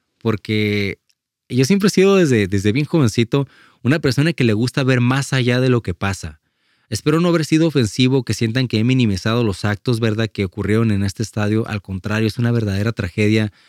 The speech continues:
No hay palabras para expresarlo, pero a mí me gusta el, el poder tomar ejemplos como este para ser como yo.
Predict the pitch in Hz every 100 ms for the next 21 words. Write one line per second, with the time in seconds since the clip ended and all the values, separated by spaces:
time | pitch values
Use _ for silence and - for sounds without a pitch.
0 | _ - 147 185 151 131 143 135 - 113
1 | - 104 - 107 110 117 107 _ _ _
2 | _ - 123 123 156 160 147 156 - 131
3 | 123 _ 120 117 - 117 113 120 117 135
4 | 135 151 139 139 131 - - 143 131 143
5 | - 107 101 117 120 - 90 _ _ _
6 | _ - 110 110 139 127 127 113 156 101